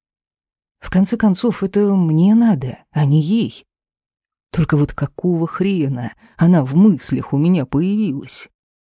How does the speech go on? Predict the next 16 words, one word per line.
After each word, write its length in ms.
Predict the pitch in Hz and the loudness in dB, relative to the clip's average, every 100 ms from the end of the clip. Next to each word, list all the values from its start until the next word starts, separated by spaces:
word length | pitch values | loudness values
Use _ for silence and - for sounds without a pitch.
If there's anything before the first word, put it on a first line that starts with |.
| _ _ _ _ _ _ - - | _ _ _ _ _ _ -18 -4
И 60 | 170 | -4
что, 500 | 151 - - 143 147 | -4 -8 -6 -4 -4
что 220 | - 139 | -4 -6
красивая? 920 | 147 135 - - 139 139 123 117 - _ _ | -4 -6 -6 -8 -8 -8 -12 -12 -16 _ _
Теперь 320 | 196 185 196 | -2 0 0
думать 460 | 156 190 240 170 - | 0 0 0 0 -6
о 60 | 117 | -10
ней. 360 | 120 117 - _ _ _ _ _ | -10 -12 -18 _ _ _ _ _
Так 180 | 160 - | -8 -2
в 80 | 165 | 2
моей 320 | 196 226 196 | 4 4 2
жизни 400 | 175 226 202 208 | 2 0 2 2
много 440 | 185 180 214 220 | 2 2 2 0
красивых 600 | 220 233 220 233 226 233 | 0 -2 -2 -4 -2 -2
женщин 560 | 214 247 214 - 139 185 | -2 0 0 -2 -4 -2
было 380 | 247 214 110 | -2 -4 -4